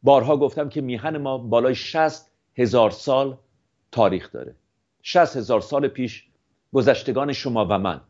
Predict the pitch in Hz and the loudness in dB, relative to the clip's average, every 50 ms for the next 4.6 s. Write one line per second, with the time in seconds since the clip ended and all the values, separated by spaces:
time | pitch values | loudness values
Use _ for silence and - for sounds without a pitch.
0 | _ _ - 120 120 120 120 117 104 107 110 110 117 117 101 82 76 69 69 - | _ _ -6 -4 -2 -2 -2 -2 -2 -2 -2 0 0 -2 -2 -4 -8 -10 -14 -16
1 | _ _ _ _ _ _ _ _ _ _ _ _ _ _ - - 104 135 131 117 | _ _ _ _ _ _ _ _ _ _ _ _ _ _ -10 0 4 4 6 6
2 | 139 120 - - 127 110 92 120 110 113 113 117 110 107 101 95 - - - 65 | 4 -2 0 0 0 0 2 -2 -2 -2 -2 -4 -4 -4 -4 -6 -6 -10 -14 -16
3 | 65 57 _ _ _ _ _ _ _ _ _ _ _ _ - 117 135 135 139 131 | -16 -20 _ _ _ _ _ _ _ _ _ _ _ _ 0 4 6 6 6 6
4 | - - 151 127 127 123 101 80 67 60 _ | 4 0 -2 -2 0 -2 -4 -6 -10 -16 _